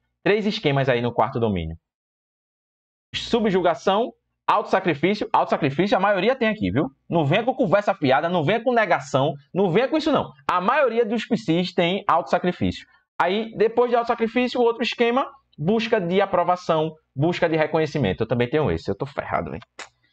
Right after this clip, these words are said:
Ai, meu Deus. Mas eu tô bem, né? Tô funcional. <laughs> Aí,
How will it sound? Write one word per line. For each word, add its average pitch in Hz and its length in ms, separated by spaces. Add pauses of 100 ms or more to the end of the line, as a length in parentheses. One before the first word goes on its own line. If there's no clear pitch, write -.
(320)
Ai, 240 320
meu 196 140
Deus. 101 320 (360)
Mas 185 180
eu 254 120
tô 320 120
bem, 147 200
né? 147 200
Tô 196 100
funcional. 208 540 (220)
<laughs> - 1700
Aí, 220 480